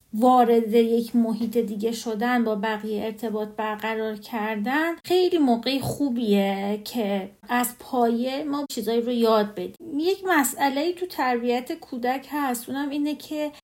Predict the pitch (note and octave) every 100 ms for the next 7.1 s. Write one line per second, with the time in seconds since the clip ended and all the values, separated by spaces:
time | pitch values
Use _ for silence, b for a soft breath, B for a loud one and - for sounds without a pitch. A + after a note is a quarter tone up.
0 | - - E4 F#4+ F#4 D#4 C4 C#4+ D#4+ E4+
1 | E4+ E4+ E4+ - B3+ A#3+ A#3 A3 A#3 A3+
2 | G#3+ A#3+ A#3 A3+ A3+ - - A3 G#3 G#3
3 | A3+ A#3+ A3+ A3 A#3+ G#3+ A#3 A3 A3+ -
4 | A#3 A3 A3 A#3 A3+ G#3+ A3+ A#3+ B3 G3+
5 | - _ _ C4 B3 G#3 G3+ G#2+ - -
6 | b b b - D#4+ F4 A#3 G3+ G3+ -